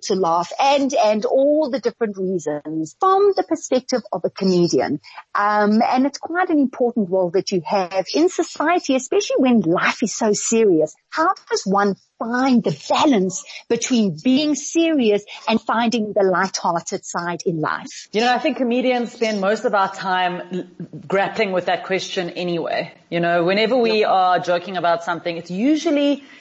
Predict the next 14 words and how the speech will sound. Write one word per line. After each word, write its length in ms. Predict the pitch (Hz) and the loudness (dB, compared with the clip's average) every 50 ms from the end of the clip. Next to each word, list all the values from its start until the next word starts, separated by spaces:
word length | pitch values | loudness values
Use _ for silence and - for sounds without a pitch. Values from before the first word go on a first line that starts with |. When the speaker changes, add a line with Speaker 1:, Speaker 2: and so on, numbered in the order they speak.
| - - _ - | -20 -20 _ -4
Speaker 2:
I 100 | 240 240 | -2 0
mean, 440 | 247 262 254 247 247 247 - - 233 | 2 2 2 2 2 2 2 2 2
when 200 | 240 269 277 285 | 2 4 4 4
we 100 | 294 277 | 2 2
wanna 200 | 269 262 262 240 | 2 2 2 2
make 180 | 233 233 233 | 0 0 -2
an 120 | 220 226 220 | -4 -4 -2
impact, 360 | 269 262 - 240 226 226 - | -2 -2 0 -2 -4 -4 -4
it's 120 | 226 - | -6 -4
usually 420 | 185 196 262 269 226 277 262 254 247 | -2 0 0 0 0 2 2 4 4
about 380 | - - - 180 190 185 185 | 2 2 2 2 2 0 -2
something 380 | - 202 185 170 - 175 165 165 | -4 -6 -8 -6 -6 -6 -6 -8
serious. 560 | - - 180 175 165 160 143 - - 180 - | -4 -2 0 0 2 0 0 -2 -4 -8 -10
So 540 | - - - - 214 208 202 202 202 196 | -14 -8 -2 0 2 2 4 2 2 0